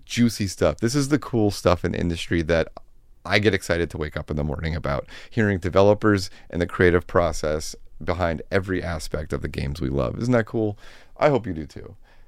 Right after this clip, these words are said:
So let's keep it positive. Let's, let's try to do that. Um, <laughs> I say that,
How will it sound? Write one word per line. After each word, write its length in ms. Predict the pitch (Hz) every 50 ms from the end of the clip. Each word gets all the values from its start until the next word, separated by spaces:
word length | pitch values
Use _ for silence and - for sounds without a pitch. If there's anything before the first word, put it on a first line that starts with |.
| - - - -
So 520 | - - 95 90 90 90 87 87 85 -
let's 160 | - - 180 -
keep 180 | - - 170 143
it 200 | - - - -
positive. 440 | 104 104 113 107 98 107 104 110 131 -
Let's, 300 | - 123 - - - - - - - -
let's 120 | 117 -
try 200 | - - 135 131
to 60 | 120
do 60 | 110
that. 280 | 101 107 107 104 - - - _ -
Um, 380 | - 98 98 92 87 82 85 98 107 - _ _ _ - - - - - - _ - -
<laughs> 1200 | - 107 - - - 113 101 - 113 - _ _ - - - _ _ - 104 110 - - - - -
I 100 | - 117
say 260 | - - - 104 87
that, 280 | 80 80 90 87 78